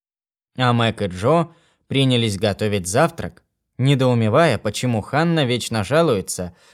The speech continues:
что домашнее хозяйство — это вам не в бирюльке играть. Девочкам, наоборот, казалось, что нет работы приятнее.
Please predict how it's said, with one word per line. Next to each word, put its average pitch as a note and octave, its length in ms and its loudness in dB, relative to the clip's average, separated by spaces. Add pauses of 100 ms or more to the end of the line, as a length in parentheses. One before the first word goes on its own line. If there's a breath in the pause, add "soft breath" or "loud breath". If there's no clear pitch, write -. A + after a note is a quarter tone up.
что - 200 2
домашнее D3 520 2
хозяйство — G#2+ 760 -2 (380)
это D3+ 360 4
вам C#3+ 360 2 (200 soft breath)
не G3 180 2
в D3 60 0
бирюльке C3 580 0
играть. F#2+ 420 -6 (760)
Девочкам, B2+ 580 2
наоборот, G#2+ 460 0
казалось, C#3+ 600 0 (200)
что - 300 0
нет C#3 280 0
работы G#2+ 400 0
приятнее. G#2 640 -4